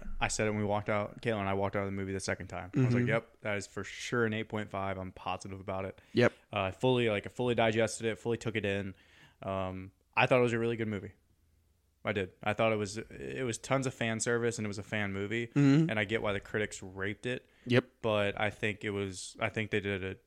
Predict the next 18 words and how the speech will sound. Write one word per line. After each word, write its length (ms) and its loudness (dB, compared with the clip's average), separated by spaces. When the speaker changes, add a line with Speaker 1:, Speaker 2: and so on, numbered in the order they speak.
Speaker 1:
you 100 -6
know, 160 -4
I 80 0
think 180 -2
J 140 2
J 120 0
did 200 -4
the, 80 -8
I 200 -6
would 120 -4
say 160 -2
probably 360 0
the 80 0
best 220 -2
job 200 -4
he 40 -10
could 120 -12
do. 160 -10